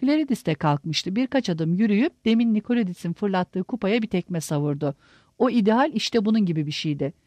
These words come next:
"Neredeyse orduyu da hafife alacaksın Claridis. Neyse ki çalışkanlığın, disiplin kurmadaki başarıların sabit.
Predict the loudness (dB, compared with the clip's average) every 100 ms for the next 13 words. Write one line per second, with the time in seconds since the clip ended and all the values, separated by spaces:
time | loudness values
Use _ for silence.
0 | _ _ _ 0 2 0 0 2 2 2
1 | 2 2 0 -2 -2 0 -2 -2 -4 -6
2 | -2 0 0 -2 -2 0 0 0 -6 -4
3 | -4 -2 -2 -2 -2 -2 -2 -4 -4 -4
4 | -2 -2 -2 -2 -2 -4 -4 -2 -2 0
5 | 0 0 0 0 0 -4